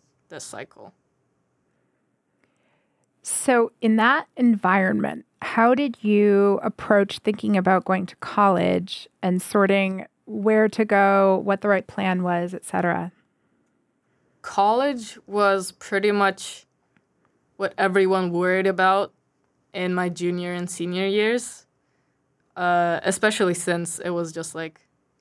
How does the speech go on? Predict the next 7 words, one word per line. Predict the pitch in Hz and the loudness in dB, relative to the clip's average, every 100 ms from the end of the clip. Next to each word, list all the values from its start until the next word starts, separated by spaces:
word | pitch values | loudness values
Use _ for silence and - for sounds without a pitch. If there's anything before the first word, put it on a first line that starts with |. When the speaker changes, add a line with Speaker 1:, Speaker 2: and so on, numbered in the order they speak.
| _ - | _ -4
Speaker 1:
academics | 185 202 175 175 175 180 | -4 0 0 -2 -4 -8
was | 170 | -6
the | 175 | -6
only | - 175 170 | -4 -4 -4
thing | 165 175 | -6 -6
left | 165 165 - | -6 -8 -8
to | 165 165 131 | -8 -8 -10